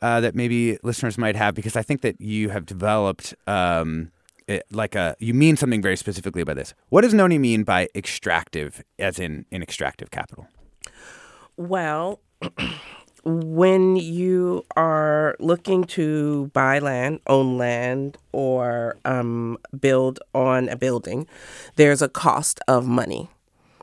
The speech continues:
Speaker 2: There's a cost of capital. And sometimes we call that an interest rate. Sometimes there are other kinds of fees that it costs for someone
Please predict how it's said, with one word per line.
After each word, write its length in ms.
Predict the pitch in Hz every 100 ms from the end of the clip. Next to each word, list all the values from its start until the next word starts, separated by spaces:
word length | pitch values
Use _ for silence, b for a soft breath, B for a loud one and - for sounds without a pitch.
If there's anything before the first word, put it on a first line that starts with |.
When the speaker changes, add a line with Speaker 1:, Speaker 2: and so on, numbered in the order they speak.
| -
Speaker 2:
There's 140 | 127 127
a 60 |
cost 380 | - 131 - -
of 100 | -
capital. 560 | - - - - - b b b b b -
And 80 | -
sometimes 340 | 127 135 123
we 60 | 123
call 220 | - 120
that 180 | 120 117
an 100 | 113
interest 420 | 107 113 107 -
rate. 220 | 67 67 - _ _ -
Sometimes 480 | - 113 113 117 120
there 100 | 110
are 100 | -
other 200 | 104 71
kinds 400 | - 120 110 110
of 80 | 117
fees 560 | - 131 110 110 113 -
that 340 | - 123 107 104
it 160 | -
costs 500 | - - 123 101 -
for 180 | - -
someone 640 | - - 123 120 120 113